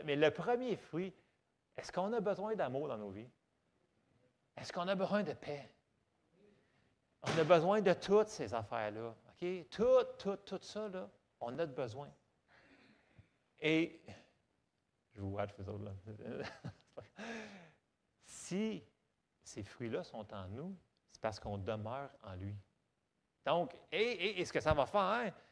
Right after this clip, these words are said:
si ces fruits sont en là, ça va glorifier Dieu. Donc, c'est, c'est, c'est réciproque. Voyez-vous, la, la, la communion, la, la, la, on est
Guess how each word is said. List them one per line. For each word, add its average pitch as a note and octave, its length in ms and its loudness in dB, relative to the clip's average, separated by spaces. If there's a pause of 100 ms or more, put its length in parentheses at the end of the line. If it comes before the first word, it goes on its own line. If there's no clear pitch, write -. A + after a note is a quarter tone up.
(600)
si - 440 -8
ces A2+ 140 2
fruits - 220 -2
sont A#2 200 -2
en G#2 120 2
là, F3+ 160 0
ça A#2 200 2
va G3+ 260 0 (580)
glorifier E3 520 -4
Dieu. A2+ 180 -10 (960)
Donc, D#3 160 2
c'est, E3+ 200 -8
c'est, E3 260 -8
c'est - 200 0
réciproque. F3 540 -2 (140)
Voyez-vous, D#3 300 -4
la, - 160 2
la, A2 160 -4
la G#2 160 -8
communion, F3 540 -6
la, B2 140 -6
la, B2+ 140 -4
la, C3 160 -6 (600)
on C3+ 140 0
est D3 180 0